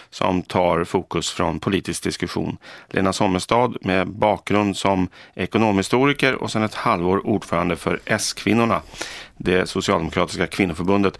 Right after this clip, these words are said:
och som sådan nu i blåsväder, i alla fall i tidningen Expressen är det begränsat till so far. Vara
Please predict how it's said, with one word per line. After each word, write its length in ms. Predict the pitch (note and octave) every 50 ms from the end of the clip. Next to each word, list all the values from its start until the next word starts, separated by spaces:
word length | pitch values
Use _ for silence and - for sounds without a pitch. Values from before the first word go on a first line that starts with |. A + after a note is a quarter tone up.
| -
och 380 | - - - - - - B2+ C3
som 140 | - C#3 B2
sådan 480 | - - C3 A2+ A2 A2+ A2+ A2 A2 - -
nu 340 | - G#2+ G2+ G2+ G2 G2
i 100 | - -
blåsväder, 720 | F2+ G2+ - G#2+ G2+ F#2 - - - F2 F2 F2+ F2+ F#2+ F#2+
i 60 | G2
alla 160 | G2 F#2+ F#2+ F#2
fall 420 | - - - G2 F#2+ F#2+ F#2+ - -
i 240 | - F#2 F#2 F2+ E2+ -
tidningen 600 | - - G#2 G#2 F#2+ F#2 F2+ F#2 F#2 F#2 F#2 F#2
Expressen 920 | - G2 F#2+ - - - - - - C3 C3+ B2 - - - E2 E2 D#2 D#2
är 60 | D#2
det 60 | D2+
begränsat 460 | D2 D2+ D2+ D2+ D2+ - - - D2 -
till 200 | - - - -
so 200 | - - - -
far. 240 | - - - - - - - - - - - -
Vara 320 | - - A#2 A#2+ C3+ C#3+